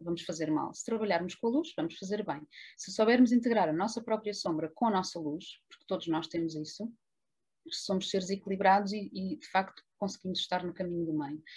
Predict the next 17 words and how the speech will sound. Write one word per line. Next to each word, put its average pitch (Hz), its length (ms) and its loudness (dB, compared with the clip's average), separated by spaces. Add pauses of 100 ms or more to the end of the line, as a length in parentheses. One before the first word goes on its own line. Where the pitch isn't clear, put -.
(320)
E 247 80 2
com 285 140 6
as 285 120 6
plantas 262 360 4
é 247 60 8
exatamente 226 520 2
a 220 40 0
mesma 208 260 -2
coisa, 202 460 0
com 196 80 0
a 190 40 4
magia 196 680 4
é 175 100 -2
exatamente 170 560 -2
a - 20 -6
mesma 156 260 -6
coisa. - 340 -20